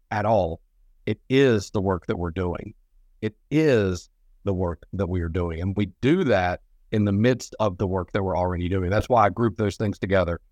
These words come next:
We provide safe, high quality, compassionate connected care. The other part of that is that when we provide compassion to other human beings, I think that we are really fulfilling our own purpose, our own individual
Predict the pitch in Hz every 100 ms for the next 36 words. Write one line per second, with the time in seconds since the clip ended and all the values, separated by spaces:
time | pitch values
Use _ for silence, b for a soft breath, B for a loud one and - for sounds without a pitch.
0 | - - 113 110 101 95 - 113 107 -
1 | 110 - 101 95 95 - 95 82 - 113
2 | 107 92 117 95 - _ _ _ - 104
3 | 95 92 - 87 - _ _ _ _ 104
4 | 87 78 - _ _ _ 127 160 202 143
5 | 127 110 110 107 - 110 107 104 95 _
6 | _ - 104 107 98 98 - - 113 120
7 | 113 110 - - 110 92 120 139 151 -
8 | 127 113 - - - 127 117 - 104 -
9 | - 107 107 - 110 98 98 101 90 101
10 | 95 123 113 107 98 90 107 110 98 98
11 | - 113 101 98 180 107 104 101 - 110
12 | 98 87 92 101 107 110 113 104 104 101
13 | 95 90